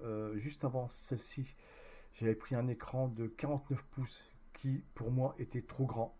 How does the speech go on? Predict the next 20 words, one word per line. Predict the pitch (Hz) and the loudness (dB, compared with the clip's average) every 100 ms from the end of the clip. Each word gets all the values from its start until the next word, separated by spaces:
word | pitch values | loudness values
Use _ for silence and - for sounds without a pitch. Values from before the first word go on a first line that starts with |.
| - | 2
<clears throat> | 165 147 - - - - | 6 6 4 -16 -14 -4
Du | 117 | -4
coup, | - 170 | 2 4
j'ai | 143 123 | 4 4
opté | 135 - 147 | 2 2 2
pour | 143 - | 2 2
le | 107 | 2
trente-neuf | 98 143 - - - - | 2 -2 -4 -6 -8 -6
pouces | 104 - - - | -6 -8 -12 0
qui | 113 | 2
est | |
vraiment | 104 107 104 | 4 2 2
nickel. | 113 117 - 95 90 - - - - | 2 0 0 -2 -2 -12 -18 -12 0
Voilà. | 98 90 - - | 2 2 -2 -8
Donc, | 101 98 - | -6 -4 -6
euh, | |
c'est | 95 92 98 | -6 -2 0
un | 98 | 2
bon | 107 | 0
compromis. | 120 107 - 101 104 | -2 -4 -2 0 2